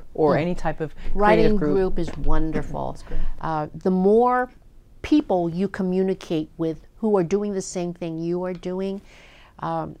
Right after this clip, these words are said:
Speaker 2: means more opportunities, because I've noticed that if one person finds a little bit of success, they're willing to share it. And, you know, like, if they get a, a, an agent or if they, um,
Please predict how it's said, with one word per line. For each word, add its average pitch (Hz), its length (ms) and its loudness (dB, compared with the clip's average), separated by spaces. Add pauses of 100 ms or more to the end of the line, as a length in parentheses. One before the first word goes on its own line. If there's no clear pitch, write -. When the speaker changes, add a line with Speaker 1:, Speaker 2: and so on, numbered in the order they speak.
Speaker 2:
means 180 400 0
more 175 200 -2
opportunities, 170 720 -4
because 175 320 -8
I've 196 240 -6
noticed 214 480 -4
that 175 220 -2
if 175 200 -6
one 214 300 -4
person 180 480 -6
finds 165 380 -8
a 156 40 -10
little 156 200 -8
bit 156 160 -8
of 151 100 -10
success, - 680 -8 (640)
they're 190 420 2
willing 202 360 0
to 180 100 -8
share 220 540 -6
it. - 100 -6 (400)
And, 170 320 -4
you 190 100 -4
know, 175 120 -2
like, 156 180 -2
if 160 100 -10
they 156 120 -4
get 165 200 -2
a, 160 160 -8
a, 160 220 -8
an 156 140 -8
agent 156 500 -4
or 160 160 -2
if 156 160 -6
they, 156 320 -2
um, 151 360 -8